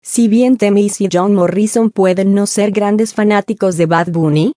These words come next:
Fightful Select informó que el rapero había causado una gran impresión en varias superestrellas en el vestuario, particularmente porque había tratado su papel en W T B con seriedad.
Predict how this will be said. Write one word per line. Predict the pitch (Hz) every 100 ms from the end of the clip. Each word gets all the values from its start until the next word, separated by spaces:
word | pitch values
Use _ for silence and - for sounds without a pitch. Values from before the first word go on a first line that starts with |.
| _
Fightful | - 240 - - 208 208
Select | - 220 220 226 233
informó | 220 214 208 208
que | 208
el | 202
rapero | 196 185 185 190 202
había | 180 185 180 180
causado | 180 170 202 196 196
una | 196
gran | 170 185 214
impresión | 226 185 175 - 214
en | 226
varias | 214 208 220 214
superestrellas | 208 - 175 170 - 202 196 196 -
en | 185
el | 165
vestuario, | 147 - 170 160 156 285 - _ -
particularmente | 196 196 180 170 190 220 220 208 208
porque | 196 180 202
había | 180 196 190
tratado | 175 165 180 175 185
su | 175
papel | 180 170 190 190
en | 180 170
W | 220 190
T | 175
B | 175 196
con | 226 214
seriedad. | 214 214 190 151 131